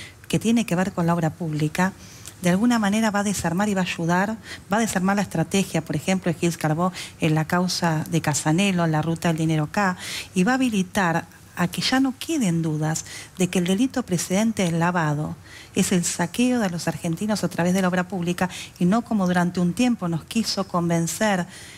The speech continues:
eh, los fiscales y, eh, el fiscal de la Procelac, perdón, lo, lo saco a Marijuán, y también el juez Casanelo, de que el delito precedente es la evasión fiscal.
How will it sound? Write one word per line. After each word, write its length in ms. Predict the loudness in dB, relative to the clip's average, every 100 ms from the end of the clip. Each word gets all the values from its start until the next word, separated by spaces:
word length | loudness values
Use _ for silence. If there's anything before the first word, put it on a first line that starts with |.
| -20 -2
eh, 240 | 2 2 0
los 180 | -2
fiscales 920 | 0 -2 0 0 2 0 0 0 0 -2
y, 280 | 0 -2 -4 -12 -20 -8
eh, 200 | 0 0
el 120 | 2 0
fiscal 380 | 0 0 0
de 80 | 0
la 80 | 0
Procelac, 440 | 0 -2 0 0
perdón, 440 | -2 0 2 2 0
lo, 160 | -4 -6
lo 120 | -6
saco 260 | -2 -2 2
a 20 |
Marijuán, 540 | 2 0 0 0 0 -4 -10 -4
y 80 | -2
también 340 | 2 2 4 2
el 80 |
juez 200 | 2 0
Casanelo, 640 | 0 -2 -2 0 2 2 -2 -6 -4
de 100 | -4
que 120 | 0
el 40 | 0
delito 320 | 2 0 0
precedente 480 | -2 -2 0 0 2
es 60 |
la 80 | 2
evasión 400 | 2 0 0 -2
fiscal. 500 | -2 -6 -2 -2 -2